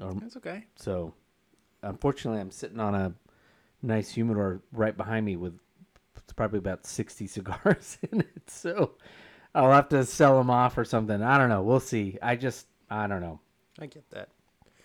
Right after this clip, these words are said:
Speaker 2: I get those convictions. I don't know. I don't think I gave, well,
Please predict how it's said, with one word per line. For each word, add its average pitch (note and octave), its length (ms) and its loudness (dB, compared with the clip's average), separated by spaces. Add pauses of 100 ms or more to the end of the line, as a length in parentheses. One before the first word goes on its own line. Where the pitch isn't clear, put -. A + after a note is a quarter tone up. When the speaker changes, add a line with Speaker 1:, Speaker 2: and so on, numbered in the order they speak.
(320)
Speaker 2:
I C3 80 -6
get G#2+ 160 -14
those G2 220 -12
convictions. F#2+ 840 -20 (560)
I E3+ 140 10
don't F3+ 140 4
know. C#3+ 180 -2
I D#3 100 -2
don't G3 160 -2
think F3 120 -2
I D3 80 0
gave, C3+ 560 -4
well, D#3 280 -2